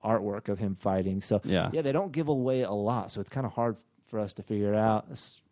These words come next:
Speaker 1: you know, guess, which is, which is good, you know, going into it a little bit more
Speaker 2: Yeah.
Speaker 1: fresh.
Speaker 2: There, there's so
Speaker 1: And,
Speaker 2: much
Speaker 1: uh,
Speaker 2: mystery about, around Vision.
Speaker 1: But you, you did, um, were talk-, uh, the guy that saw it, that previewed it, that we saw at the D C.
Speaker 2: Oh, yeah.
Speaker 1: Yeah.
Speaker 2: Jimmy.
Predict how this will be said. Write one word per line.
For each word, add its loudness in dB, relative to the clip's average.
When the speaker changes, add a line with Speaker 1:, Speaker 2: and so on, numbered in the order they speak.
Speaker 1:
you -8
know, -6
guess, -2
which -2
is, -2
which -4
is -2
good, 2
you 0
know, 0
going 2
into -2
it -2
a -2
little 0
bit -2
more -4
Speaker 2:
Yeah. -6
Speaker 1:
fresh. 0
Speaker 2:
There, 2
there's 0
so -2
Speaker 1:
And, 2
Speaker 2:
much 2
Speaker 1:
uh, -4
Speaker 2:
mystery -4
about, -8
around -4
Vision. -6
Speaker 1:
But 2
you, 2
you 2
did, 0
um, 2
were 2
talk-, -2
uh, 2
the 0
guy 2
that -4
saw 0
it, -14
that -10
previewed 2
it, -2
that -2
we -2
saw 2
at 0
the 0
D 0
C. -2
Speaker 2:
Oh, 6
yeah. 4
Speaker 1:
Yeah. 4
Speaker 2:
Jimmy. 0